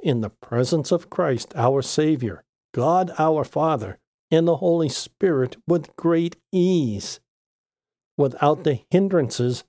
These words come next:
such earthly things would cause us if we were far more entertained by them than knowing God as our personal Lord and Savior.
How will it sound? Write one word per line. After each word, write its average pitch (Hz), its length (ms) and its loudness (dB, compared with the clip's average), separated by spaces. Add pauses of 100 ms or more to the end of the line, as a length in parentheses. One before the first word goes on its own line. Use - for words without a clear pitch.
(120)
such - 380 -2 (100)
earthly 170 380 0
things 123 440 -2
would 147 220 -4
cause 185 420 -2
us - 360 -8 (560)
if 120 200 -2
we 123 200 0
were 110 200 -4
far 131 380 -2
more 151 480 0
entertained 143 800 -2 (240)
by 175 240 2
them 113 340 -4 (540)
than 131 240 2
knowing 127 360 0
God 147 420 0
as 131 280 -2
our 127 240 0
personal 131 680 -2
Lord 110 280 -2
and 123 120 0
Savior. 139 560 0